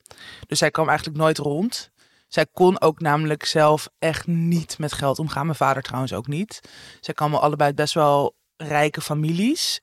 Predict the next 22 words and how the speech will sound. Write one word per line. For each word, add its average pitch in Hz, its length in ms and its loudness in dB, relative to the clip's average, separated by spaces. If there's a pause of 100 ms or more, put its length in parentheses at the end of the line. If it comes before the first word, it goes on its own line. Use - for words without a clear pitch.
(300)
Die 156 100 -6
op 147 80 -4
een 151 60 -4
gegeven 147 260 0
moment 156 240 -6
ook, 165 420 4
vooral 147 300 0
mijn 156 180 0
moeder, 143 500 2 (360)
haar 143 200 0
vader 143 260 2
is - 140 -6
ook 160 360 0 (200)
failliet 170 440 -2
gegaan. 165 440 0
Dus 160 240 0 (360)
daar 160 180 4
was 156 160 4
ook 160 120 0
op 175 80 0
een - 60 -2
gegeven 170 100 2